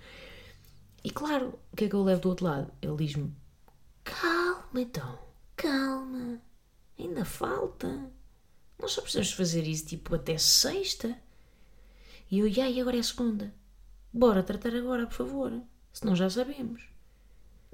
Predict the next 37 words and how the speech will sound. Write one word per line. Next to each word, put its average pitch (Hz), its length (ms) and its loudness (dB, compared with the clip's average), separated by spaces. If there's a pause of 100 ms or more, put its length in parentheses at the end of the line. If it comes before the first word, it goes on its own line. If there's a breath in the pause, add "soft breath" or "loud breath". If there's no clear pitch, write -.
(540)
Perce-, - 220 0
eu 220 140 6
estou 226 160 2
sempre 240 260 2
com 240 80 6
uma 220 160 6
bomba 202 300 4
de 185 60 6
nitrogénio. 180 600 4
Qua-, 196 200 4
estou - 180 4
mesmo 233 220 8
a, 214 140 -4 (140)
<laughs> - 180 -20
estou 240 200 4
sempre 254 320 2 (400 loud breath)
quase 180 260 8
a 277 40 8
cortar 262 340 8
o 240 60 10
fio 233 220 6
azul. 202 380 6
É 220 100 8
como 226 220 4
eu 220 60 6
vivo 220 220 2
a 220 40 4
vida 214 280 2
com, 208 220 2
em 208 60 4
termos 208 260 4
de 196 60 2
memória. 202 440 2 (1400 soft breath)
Portanto, 196 340 4 (100)
temos 247 320 4
sempre 175 640 2 (120)
este 196 280 2